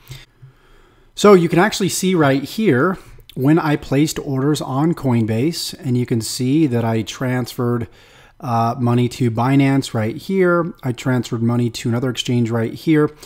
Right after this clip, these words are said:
so on and so forth. So I'll create another video showing you guys exactly how I'm tracking everything, but this kinda gives you an idea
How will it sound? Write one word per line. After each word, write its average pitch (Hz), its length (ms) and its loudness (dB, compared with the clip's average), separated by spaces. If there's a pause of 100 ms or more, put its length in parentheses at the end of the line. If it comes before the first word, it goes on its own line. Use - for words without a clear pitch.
(260)
so - 200 4
on 180 80 8
and 135 100 6
so 139 220 2
forth. 113 280 -4
So 135 360 2 (340)
I'll 180 120 6
create 202 220 4
another 170 220 4
video 143 560 2
showing 139 260 0
you 135 80 4
guys 131 220 -2
exactly 120 560 -2
how 120 220 -2
I'm 117 160 0
tracking 139 680 -2
everything, 160 600 0
but 139 120 -6
this 139 140 -4
kinda 143 220 -2
gives 127 180 -2
you 131 60 -2
an 123 60 0
idea 117 500 -2